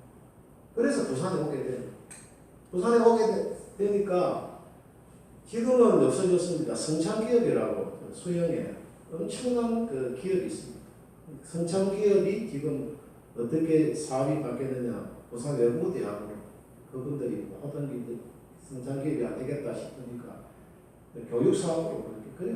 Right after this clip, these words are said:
외국어대학이 지금 생긴 거 아닙니까? 초등학교의 장모님이십니다. 그 장모님 보니까 이 목사님이 너무 훌륭하고 경건하고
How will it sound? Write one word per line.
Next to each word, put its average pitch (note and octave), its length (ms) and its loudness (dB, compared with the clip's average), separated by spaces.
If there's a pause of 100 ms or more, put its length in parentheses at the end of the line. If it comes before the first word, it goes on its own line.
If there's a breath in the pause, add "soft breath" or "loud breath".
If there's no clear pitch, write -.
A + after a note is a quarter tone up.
외국어대학이 B2+ 640 4
지금 - 260 -10
생긴 F#3 420 -4
거 G2+ 60 -6
아닙니까? G#2+ 360 -12 (840)
초등학교의 A3+ 420 2
장모님이십니다. - 760 -2 (1900)
그 A#3 140 6
장모님 A#3 500 6
보니까 G3+ 300 4
이 E3+ 120 4
목사님이 F#3 600 0
너무 A#3+ 320 2
훌륭하고 E3 500 2
경건하고 C3+ 500 -4